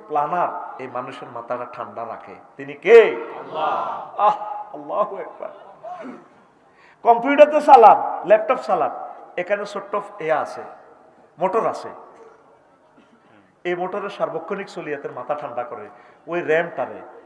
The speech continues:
Speaker 1: এখানে যে একটা প্রসেসর আছে না, এই প্রসেসর একদম লোহা, এইটার সার্বক্ষণিক এই পাওয়ারফুল মোটরটা চলতে আছে। আল্লাহু আকবার। এখানে সার্বক্ষণিক মোটরটা চলে।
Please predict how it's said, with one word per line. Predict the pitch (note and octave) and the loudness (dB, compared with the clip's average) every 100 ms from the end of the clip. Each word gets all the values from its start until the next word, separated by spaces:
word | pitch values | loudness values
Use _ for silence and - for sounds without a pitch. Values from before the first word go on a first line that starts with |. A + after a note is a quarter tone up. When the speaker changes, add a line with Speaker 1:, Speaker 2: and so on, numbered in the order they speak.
| - _ D3 | -20 _ -12
Speaker 1:
এখানে | D3 F3+ F3+ | -8 -8 -8
যে | |
একটা | F3+ F#3 | -8 -8
প্রসেসর | - E3+ A3+ B3 A3+ | -6 -6 -6 -4 -4
আছে | G#3+ A#3 | -4 -6
না, | A3+ - - - - - | -8 -10 -18 -20 -20 -8
এই | F#3 | -6
প্রসেসর | F#3 F3+ F#3+ F#3+ F#3+ | -4 -6 -6 -10 -10
একদম | E3 F#3 | -8 -8
লোহা, | E3 C3 B2 A2 - - - - | -6 -6 -6 -8 -12 -18 -20 -12
এইটার | D3 D3 D#3+ | -8 -6 -8
সার্বক্ষণিক | - D3 A#2+ - D3+ C#3 | -6 -6 -6 -12 -14 -12
এই | D3 F3 - | -10 -10 -6
পাওয়ারফুল | B2 F3+ A#3 F#3+ F3+ - - - C3+ | -2 0 0 -2 -8 -10 -16 -18 -14
মোটরটা | C#3 D3 D#3 | -12 -10 -12
চলতে | - C#3 - A#2+ | -8 -10 -10 -12
আছে। | - F#2 D#2+ - - - - - - - _ | -12 -18 -20 -20 -20 -20 -20 -20 -20 -20 _
আল্লাহু | D3+ F#3+ D#3 B2+ B2 | -4 0 0 0 -4
আকবার। | A2 - G2+ F2+ - - - - - | -10 -12 -16 -18 -20 -20 -20 -18 -10
এখানে | D#3+ F3 F3 F3+ - - | -8 -6 -8 -10 -16 -8
সার্বক্ষণিক | D#3 C3+ C3 D3+ C#3+ C3 A#2+ | -8 -8 -10 -14 -12 -14 -14
মোটরটা | A#2 C3+ C3+ - | -14 -14 -12 -14
চলে। | - A#2 | -14 -18